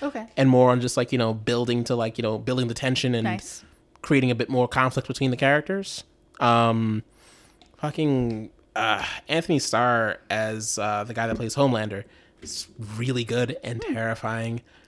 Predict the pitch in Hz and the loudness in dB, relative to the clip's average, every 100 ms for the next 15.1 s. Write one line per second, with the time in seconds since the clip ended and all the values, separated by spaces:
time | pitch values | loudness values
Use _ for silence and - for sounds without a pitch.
0 | _ _ - 135 - 160 - 160 151 143 | _ _ 0 2 8 8 8 4 6 4
1 | 127 120 113 - _ _ _ _ - - | 4 2 -2 -8 _ _ _ _ -14 -14
2 | _ _ _ - 123 120 117 113 110 101 | _ _ _ 0 4 4 2 0 0 0
3 | 101 90 73 143 147 156 170 170 165 143 | -2 -2 -4 2 4 6 4 4 -2 0
4 | 131 127 - - - - 131 120 110 - | 0 0 -2 -12 -20 -2 4 4 2 -6
5 | 131 _ _ _ _ - _ 214 185 170 | -10 _ _ _ _ -20 _ 6 8 6
6 | - 131 120 120 110 117 107 - 104 101 | 4 2 4 2 -2 -4 -2 -4 -6 -8
7 | 101 - - - 104 311 370 196 190 - | -10 -6 -2 -2 -2 -4 -4 -8 -8 -10
8 | - 165 175 _ _ _ - _ - - | -10 -10 -12 _ _ _ -20 _ -20 -20
9 | - 147 165 180 143 143 147 - 104 - | -4 2 4 4 2 2 0 -2 -8 -6
10 | - - 165 151 135 104 - 101 220 269 | -2 6 6 6 2 0 -6 -4 0 2
11 | 254 175 175 - _ 127 123 117 110 110 | 2 0 -6 -12 _ 0 2 2 -2 -4
12 | 107 107 - - - 165 151 254 233 214 | -6 -8 -12 -6 2 4 6 4 6 4
13 | 196 - 147 131 127 123 117 - - 131 | 4 4 4 6 4 4 0 -6 0 2
14 | 117 113 - 123 117 123 123 131 123 127 | 4 2 0 0 2 2 2 2 2 2